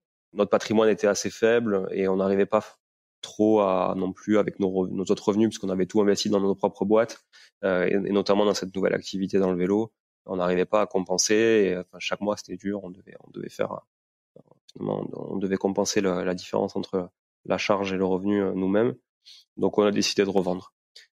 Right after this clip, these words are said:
Euh, et on a revendu en perdant de l'argent, très clairement. On a revendu, euh,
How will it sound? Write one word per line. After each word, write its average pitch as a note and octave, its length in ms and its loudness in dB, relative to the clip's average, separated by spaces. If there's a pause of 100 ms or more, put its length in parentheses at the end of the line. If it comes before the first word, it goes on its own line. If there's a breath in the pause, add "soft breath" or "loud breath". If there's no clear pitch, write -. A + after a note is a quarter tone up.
(120)
Euh, F2+ 500 -2 (360)
et G#2+ 80 2
on G2 80 4
a G2+ 60 6
revendu F#2+ 340 2
en G2 80 2
perdant F#2+ 240 0
de F#2+ 40 0
l'argent, F#2+ 320 0 (260)
très - 140 -14
clairement. F#2 400 -4 (840)
On F2 180 0
a F2 40 2
revendu, F2 440 -2
euh, F2 220 -6